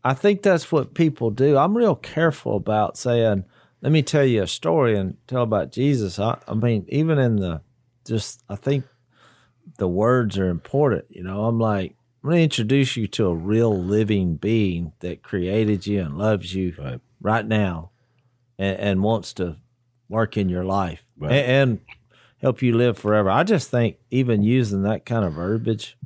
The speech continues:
Speaker 1: has more impact on people.
Speaker 2: Well, and I think you're right. And I think we're living in an era now where it's,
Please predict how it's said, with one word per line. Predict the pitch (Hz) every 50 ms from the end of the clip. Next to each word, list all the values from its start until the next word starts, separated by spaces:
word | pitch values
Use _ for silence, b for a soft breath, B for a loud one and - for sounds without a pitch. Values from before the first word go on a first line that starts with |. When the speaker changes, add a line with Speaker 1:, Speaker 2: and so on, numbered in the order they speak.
| - - _
Speaker 1:
has | 117 117 107 92
more | 107 107 107 104
impact | 113 110 110 - 104 92 82 - 90
on | 87 76
people. | - - 80 - _ -
Speaker 2:
Well, | 117 117 117
and | 113 113
I | 113 123
think | - 170 135 -
you're | - 85
right. | 85 98 117 123 110 98 90
And | 92 101
I | 107 107
think | - 127 123 117 98 104
we're | 104 113 123
living | 127 113 101 98 98
in | 95 92 90
an | 87 80 85 82 - _ _ _ _ -
era | 95 98 107 107 95 85
now | 82 85 90 113 147 143 90 80 76 80 78 b b b b b b b b _
where | - 90 92 92
it's, | 90 85 - - -